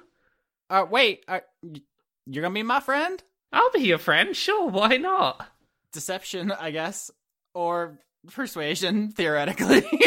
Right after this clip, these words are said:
Speaker 2: Uh, dece-, uh, do deception, I guess, again. <laughs> Twenty-three!
Speaker 1: Wolf is convinced that you're on his side and that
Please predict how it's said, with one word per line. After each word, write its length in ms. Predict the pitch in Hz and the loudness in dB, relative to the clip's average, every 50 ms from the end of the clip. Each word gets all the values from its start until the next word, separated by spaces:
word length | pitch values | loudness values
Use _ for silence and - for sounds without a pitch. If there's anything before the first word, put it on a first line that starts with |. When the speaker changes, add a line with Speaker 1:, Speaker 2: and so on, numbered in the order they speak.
| - 494 - | 4 4 2
Speaker 2:
Uh, 600 | 403 226 226 220 220 214 214 214 208 214 214 214 208 - - - - - - | 2 4 4 4 6 4 4 4 4 4 2 2 0 -4 -12 -20 -20 -16 -12
dece-, 320 | - - - - 226 214 - - | -10 -8 -2 -2 -4 -4 -2 -2
uh, 420 | 208 214 208 208 208 208 202 208 196 - | 2 2 4 4 4 4 4 2 0 0
do 180 | 247 240 240 | -2 -2 -2
deception, 600 | 220 220 208 - - 214 - - - - 233 233 233 | -2 -4 -6 -4 -2 -4 -4 -4 -6 -6 -4 -2 -2
I 120 | 233 233 | -4 -4
guess, 800 | 233 - - - 381 392 392 392 403 403 403 403 392 - - - | -4 -4 -6 -4 -4 -4 -4 -4 -6 -6 -6 -8 -10 -12 -14 -14
again. 400 | 262 - 294 294 302 302 294 269 - 453 - - | -10 -8 -6 -6 -6 -6 -4 0 0 0 0 -2
<laughs> 220 | - - - - 196 | -16 -14 -8 -6 -4
Twenty-three! 1000 | - - 370 - - - 359 370 240 381 427 427 415 311 269 247 196 254 262 254 - - - - - - - _ _ _ _ _ - - - - - - - - _ _ _ _ _ - | 2 4 6 6 6 6 4 4 4 4 4 4 4 4 4 4 4 4 2 2 0 -6 -8 -10 -16 -20 -20 _ _ _ _ _ -8 -8 -8 -8 -12 -18 -20 -20 _ _ _ _ _ -10
Speaker 1:
Wolf 240 | 139 165 190 196 240 | -6 -6 -6 -6 -6
is 100 | 220 - | -10 -8
convinced 420 | - 190 180 185 185 185 - - | -10 -10 -8 -8 -10 -10 -12 -10
that 120 | 170 156 | -8 -6
you're 120 | 156 156 165 | -4 -4 -2
on 120 | 185 202 | -2 -4
his 160 | 190 196 170 | -4 -8 -8
side 420 | - 170 156 151 156 156 156 151 147 | -6 -4 -2 0 0 0 -2 -4 -6
and 280 | - 139 131 131 127 | -8 -8 -6 -6 -6
that 360 | 123 131 127 127 127 - _ | -4 -2 -2 -2 -4 -6 _